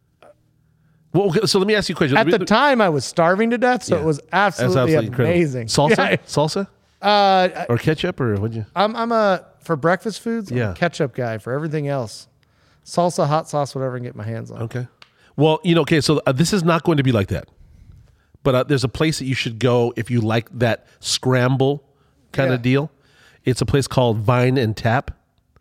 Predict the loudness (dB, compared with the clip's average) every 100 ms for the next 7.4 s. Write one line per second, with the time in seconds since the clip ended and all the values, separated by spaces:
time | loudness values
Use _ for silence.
0 | _ -12 -12 -10 -12 -6 -4 -4 -4 -6
1 | -8 -10 -14 -8 -4 -4 -4 -6 -8 -8
2 | 0 0 2 2 2 0 2 2 2 0
3 | -4 -4 0 2 2 0 0 0 0 -2
4 | -8 _ _ -2 0 0 0 -2 -2 -4
5 | -6 -2 -2 -2 -8 -10 -12 -10 -8 -2
6 | 0 2 0 2 0 0 2 2 2 0
7 | 0 -4 -4 -10